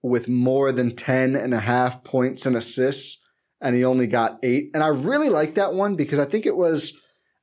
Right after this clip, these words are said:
I think the mark was, like, seven and a half for just points, and then eight and a half for points and assists. And I was like, "Oh, Malik gets some assists. That's, that could work out for me." He had three assists, but only five points. So I, I think I had the right idea,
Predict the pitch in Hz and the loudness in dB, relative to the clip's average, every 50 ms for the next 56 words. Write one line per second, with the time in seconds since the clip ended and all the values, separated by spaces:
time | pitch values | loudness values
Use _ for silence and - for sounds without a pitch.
0 | _ - 139 135 135 196 220 226 220 - 185 143 135 131 131 143 170 175 - 139 | _ -2 -2 0 2 0 -2 -2 -2 -2 0 0 2 2 2 2 2 0 0 0
1 | 135 117 - - 127 117 104 - - - - 135 131 135 143 151 156 147 143 147 | 0 0 0 2 0 0 0 -2 -4 0 0 2 2 2 2 2 2 2 2 2
2 | 147 147 139 139 - - 117 117 104 120 135 135 - - - 127 117 110 104 104 | 2 2 2 0 -2 -4 -4 -2 0 0 0 0 0 0 0 0 0 0 -2 -4
3 | - - - - - 135 139 139 131 120 143 170 185 196 190 160 160 156 156 147 | -6 -6 -6 -4 -2 0 2 2 2 2 0 0 0 0 0 2 2 2 2 0
4 | 151 139 - - 156 143 131 127 - 131 123 123 - - 208 160 135 - - 147 | -2 -6 -6 -2 0 0 0 0 -2 -4 -4 -4 -2 0 0 0 -2 -2 -2 -2
5 | 151 160 208 403 440 135 113 113 - - _ _ _ 143 147 180 - 403 403 185 | -2 -2 -2 0 0 0 0 -2 -6 -14 _ _ _ -2 0 0 0 0 0 -2
6 | 170 123 - 135 117 104 101 - 117 135 190 196 - 311 339 - - - - _ | -2 -2 -2 -2 -2 -2 -4 -2 -2 -2 -2 -2 -2 -4 -6 -8 -10 -12 -14 _
7 | - _ - - 254 - - 381 170 127 123 117 - 123 117 110 110 - - 123 | -16 _ -6 -6 -4 -2 0 0 0 2 0 0 0 0 -2 -2 -2 -4 -4 -4
8 | 117 131 175 233 254 - - - _ _ _ _ _ - 135 151 165 165 - 202 | -4 -2 -2 -4 -6 -8 -14 -20 _ _ _ _ _ -4 -2 -2 -2 -2 -2 -2
9 | 226 226 220 208 - - 254 226 185 - - - - 131 135 131 127 123 - - | 0 0 0 -2 -2 -2 0 0 0 -2 -4 -2 -2 0 0 0 0 -2 -2 -2
10 | 117 110 104 - - 80 71 76 - - - - - _ _ - - - 120 110 | 0 0 -2 -4 -8 -14 -14 -10 -10 -10 -10 -10 -14 _ _ -10 -4 -2 0 2
11 | 104 104 101 101 107 - - - - _ _ _ _ _ _ - 131 131 117 87 | 2 2 0 -2 -6 -16 -20 -20 -20 _ _ _ _ _ _ -4 -2 0 0 0
12 | 139 139 190 185 202 180 185 175 143 143 127 135 135 135 131 127 120 117 113 110 | 0 0 0 0 0 2 2 2 0 0 0 2 2 2 2 0 0 0 -2 0
13 | 110 107 104 104 | 0 -2 -2 -6